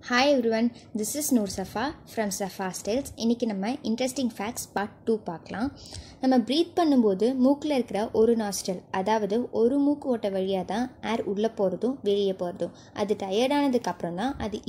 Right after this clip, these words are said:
இன்னொரு நாஸ்ட்ரில் வழியா ஏர் உள்ளேயும் வெளியேயும் போகும். இப்படி தான் நம்ம பிரீத் பண்றோம்.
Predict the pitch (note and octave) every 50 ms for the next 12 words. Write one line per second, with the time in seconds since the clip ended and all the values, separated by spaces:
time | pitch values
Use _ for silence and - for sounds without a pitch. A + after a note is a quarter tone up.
0 | F#3+ G#3 A3+ B3 C#4 D4 D#4 D4 C#4 B3 G#3 F#3+ - - G#3+ F#3+ F3+ E3 E3 F3
1 | G3 A#3+ C4 B3+ - - G3 F#3+ G3+ A3 G#3+ - - F#3+ G3+ G3+ G3 F3+ F3 G3+
2 | C4 - G#3 G3 F3+ F#3 E3+ F3 F3 G3 A3 - - F3+ E3 E3+ - - - -
3 | - - - - B3 A#3+ G#3 F#3+ F3+ E3 F3+ F3 G3 B3 B3 A3+ F#3+ F3 F3 F3
4 | F3 - - F3 F3 E3 E3+ D#3+ -